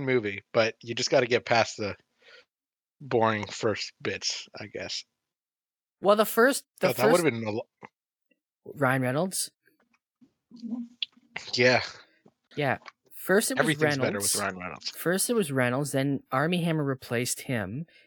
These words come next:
Speaker 2: and then not Timothy Olyphant replaced him.
Speaker 1: Yeah. Um, he thinks he has good hair. Not as good as, uh, Timothy Olyphant.
Speaker 2: His hair is fine. It's no Timothy Olyphant, but it's fine.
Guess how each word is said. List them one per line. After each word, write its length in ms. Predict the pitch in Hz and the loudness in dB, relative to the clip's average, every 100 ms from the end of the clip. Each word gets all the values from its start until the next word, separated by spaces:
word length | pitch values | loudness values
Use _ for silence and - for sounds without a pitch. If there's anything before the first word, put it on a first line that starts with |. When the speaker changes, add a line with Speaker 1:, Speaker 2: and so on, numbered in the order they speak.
| - | -8
Speaker 2:
and 200 | 135 131 | -4 0
then 420 | 131 127 127 120 | 0 0 0 -2
not 400 | 131 127 151 160 | -4 2 2 2
Timothy 380 | - 160 135 135 | -2 -2 -2 -2
Olyphant 480 | 107 110 110 143 156 | 0 -2 -2 -6 -6
replaced 420 | 156 151 151 - | -8 -4 -4 -4
him. 280 | - 233 - _ _ _ _ _ _ _ _ _ | -2 -4 -6 _ _ _ _ _ _ _ _ _
Speaker 1:
Yeah. 380 | 113 127 151 127 - - - - - | -2 4 6 4 2 -8 -18 -18 -12
Um, 500 | 123 110 110 110 107 - - | -6 -2 -2 -2 -6 -12 -12
he 100 | 127 | -6
thinks 200 | 139 135 | -4 0
he 80 | 147 | 2
has 120 | 110 | 2
good 180 | 120 110 | 0 0
hair. 280 | 117 107 - - _ _ - - - _ _ - | 0 -2 -4 -16 _ _ -20 -20 -20 _ _ -6
Not 220 | 107 113 | -2 -2
as 80 | 104 | -2
good 160 | 117 | -2
as, 220 | 110 - | -2 -2
uh, 200 | 110 104 104 | -4 -4 -6
Timothy 280 | - 107 113 | -8 -4 -2
Olyphant. 340 | 101 95 - | -2 -4 -2
Speaker 2:
His 200 | 320 330 | 2 4
hair 160 | 311 294 | 4 2
is 120 | 269 | 2
fine. 460 | - 170 131 131 160 | 0 2 4 4 2
It's 160 | 170 - | -2 -2
no 80 | |
Timothy 400 | 214 208 185 165 143 | -2 0 0 2 2
Olyphant, 440 | 120 117 110 120 | 2 -2 -6 -6
but 100 | 143 | -6
it's 160 | 151 - | -6 -6
fine. 380 | 110 92 110 | -6 -8 -10